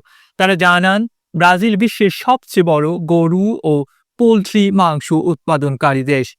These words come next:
বিশ্বের অনেক মুসলিম প্রধান দেশই ব্রাজিল থেকে গরুর মাংস আমদানি করে থাকে। ব্রাজিল থেকে আমদানি করা গেলে বাংলাদেশের মানুষের প্লেটে সুলভ মূল্যে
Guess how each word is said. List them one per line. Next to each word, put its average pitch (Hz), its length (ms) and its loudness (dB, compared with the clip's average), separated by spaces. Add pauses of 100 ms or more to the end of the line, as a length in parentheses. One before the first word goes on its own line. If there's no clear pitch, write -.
(380)
বিশ্বের 190 320 0 (220)
অনেক 240 320 0
মুসলিম 170 420 0
প্রধান 156 360 0 (140)
দেশই 156 440 -2 (360)
ব্রাজিল 156 460 0 (100)
থেকে 151 220 -4
গরুর 143 300 0
মাংস 139 320 -4 (360)
আমদানি 139 460 -2
করে 139 200 -2 (140)
থাকে। 143 380 -2 (1200)
ব্রাজিল 147 400 0
থেকে 143 260 -4
আমদানি 135 420 -2
করা 131 240 0
গেলে 127 260 -2 (480)
বাংলাদেশের 143 560 0
মানুষের 131 500 -2
প্লেটে 139 380 -2 (280)
সুলভ 180 380 0 (100)
মূল্যে 135 340 2